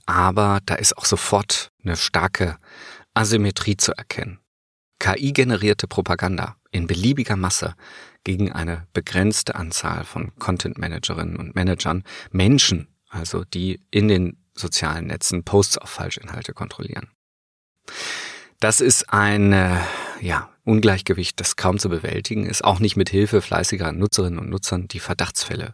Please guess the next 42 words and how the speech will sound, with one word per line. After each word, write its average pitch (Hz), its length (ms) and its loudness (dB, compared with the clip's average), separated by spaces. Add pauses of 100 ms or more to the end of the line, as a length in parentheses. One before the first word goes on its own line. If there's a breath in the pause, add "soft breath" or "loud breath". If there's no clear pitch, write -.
von 101 220 4
sich 120 240 4
aus - 160 0
melden. - 380 -4 (400 loud breath)
Denn 90 80 4
so 90 120 4
funktioniert 101 560 6
ja 87 120 4
derzeit 82 440 -2
der 85 120 -2
Mechanismus - 580 -4
bei - 140 -4
den 80 120 -4
meisten - 320 -4
Plattformen. - 500 -4 (120)
Inhalte 98 460 4
werden 85 180 -2
gemeldet, 101 480 0 (420 loud breath)
geprüft - 520 0
und - 240 -8
dann 82 260 -4
entsprechend 87 480 -6
gelöscht - 480 -2
oder - 140 -4
erhalten. - 460 -4 (960 loud breath)
Also, 107 280 2 (440)
der 95 100 6
Mensch 123 440 6
allein 95 520 4
kann 117 260 2
den 107 160 2
Kampf 98 300 -2
gegen 92 220 -6
K - 160 -6
I 92 140 -4
nicht 87 220 -6
gewinnen. 85 480 -4
Äh, 90 280 -8 (120)
da - 120 -14
ist - 120 -10
er - 80 -6
einfach - 300 -16